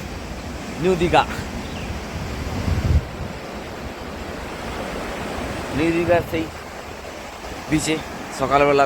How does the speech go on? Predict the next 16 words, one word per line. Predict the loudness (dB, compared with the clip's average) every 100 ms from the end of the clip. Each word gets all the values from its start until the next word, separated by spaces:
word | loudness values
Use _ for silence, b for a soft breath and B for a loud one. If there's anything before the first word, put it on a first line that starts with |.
| 4
ঘুরতে, | 0 0 2
ঘুরতে, | 0 0 0
ঘুরতে, | -2 -2 0
ঘুরতে | 0 2 0 0 -4 -8 -8 -8 -8 -6 4 4
এক | 4
চুমুক | 0 0 0 6
চায়ে | 8 6 4 -6 -10 -10 -10 -10 -6 -4
বসে | -4 2
পড়লাম | 4 6 6 2 -6 -6 -6 -2
একটু | -2 0 0
সমুদ্র | 2 4 6
ধারে। | 4 4 -2 -8 -8 -8 -8 -8 -8 -8 -6 -6 -6 -6 -6 -4 -4 0
খুব | 2 4 4
সুন্দর | 6 6 4 -2 -10 -10 -10 -8 0
এই | 2
দৃশ্য, | 2 0